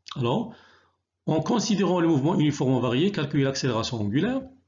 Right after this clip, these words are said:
en déduire le nombre de tours effectués par le disque au cours de delta t, et, à trois, la dernière question, calculer à la date t égale deux secondes l'accélération tangentielle,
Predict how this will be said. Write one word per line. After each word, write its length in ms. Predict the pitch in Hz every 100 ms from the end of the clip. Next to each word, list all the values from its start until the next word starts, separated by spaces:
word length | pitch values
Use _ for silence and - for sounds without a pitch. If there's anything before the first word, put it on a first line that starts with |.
| _ _ _ _ _ _ _ -
en 220 | 190 202
déduire 500 | 180 175 160 165 135
le 140 | 143
nombre 280 | 156 214 156
de 100 | 139
tours 260 | 160 180 160
effectués 400 | - 156 - 156
par 180 | 170 147
le 60 |
disque 200 | 143 151
au 80 | 170
cours 220 | - 170
de 80 | 127
delta 260 | 117 113 120
t, 440 | 156 180 - - _ _ _ _ _ -
et, 380 | 185 233 302 -
à 60 |
trois, 240 | 139 - 156
la 80 | 123
dernière 240 | 175 160
question, 360 | 131 - 170 202
calculer 380 | 208 208 202 180
à 100 | 151
la 80 | 151
date 200 | 143 -
t 100 | 151
égale 160 | 135
deux 60 | 117
secondes 440 | - 139 185 233 - - -
l'accélération 540 | 180 180 180 156 151
tangentielle, 680 | 139 123 113 110 135 180 208